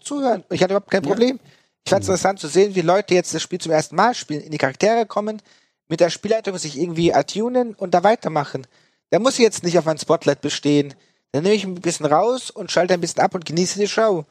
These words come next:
Speaker 1: Und wenn die
Speaker 2: Ja.
Speaker 1: Cues, Cues kommen für meinen Charakter, dann springe ich drauf an. Aber davor proaktiv bringe ich mich nicht ein.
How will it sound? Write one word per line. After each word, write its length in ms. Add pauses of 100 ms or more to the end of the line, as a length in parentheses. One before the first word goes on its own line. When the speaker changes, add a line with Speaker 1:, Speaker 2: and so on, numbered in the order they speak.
(400)
Speaker 1:
Und 80
wenn 120
die 60
Speaker 2:
Ja. 60
Speaker 1:
Cues, 440
Cues 220
kommen 220
für 80
meinen 140
Charakter, 500 (200)
dann 160
springe 240
ich 60
drauf 180
an. 360
Aber 120
davor 360
proaktiv 420
bringe 160
ich 80
mich 140
nicht 260
ein. 320